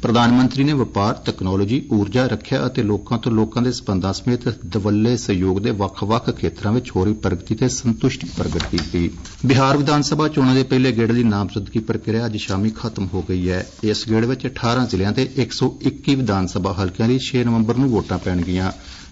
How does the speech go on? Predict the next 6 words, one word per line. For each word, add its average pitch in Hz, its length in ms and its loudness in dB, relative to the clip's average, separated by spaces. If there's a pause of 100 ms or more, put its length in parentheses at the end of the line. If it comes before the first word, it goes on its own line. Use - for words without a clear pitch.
ਨਾਮਜ਼ਦਗੀ 101 680 0
ਪੱਤਰਾਂ 95 360 -4
ਦੀ 98 120 0
ਜਾਂਚ 101 300 -2
ਕੱਲ੍ਹ 120 260 0
ਹੋਏਗੀ 90 380 0